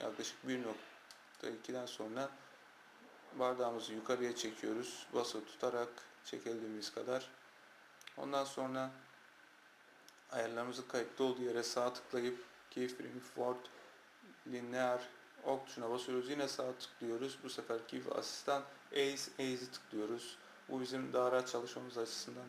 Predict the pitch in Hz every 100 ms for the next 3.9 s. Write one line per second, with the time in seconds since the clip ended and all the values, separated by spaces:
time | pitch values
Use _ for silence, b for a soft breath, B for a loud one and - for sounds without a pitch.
0 | - 117 - 120 107 127 139 B B -
1 | - 139 131 127 135 135 120 117 123 127
2 | - 135 - 107 104 107 123 117 110 110
3 | 107 113 - 135 131 131 127 127 -